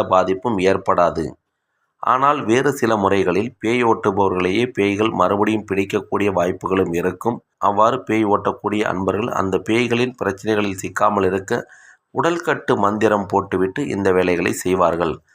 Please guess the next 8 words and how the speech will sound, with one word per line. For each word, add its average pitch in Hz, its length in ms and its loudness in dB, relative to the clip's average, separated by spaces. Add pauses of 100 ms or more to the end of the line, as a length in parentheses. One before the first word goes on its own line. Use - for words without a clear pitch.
(280)
சாதாரணமாக 143 840 0
இருப்பவர்கள் 107 680 0 (580)
பேய் 117 220 0
ஓட்டுவதற்கும், 95 720 -2 (880)
குறி 170 160 0
சொல்பவர்கள் 135 680 2
பேய் 107 200 2
ஓட்டுவதற்கும் 101 760 0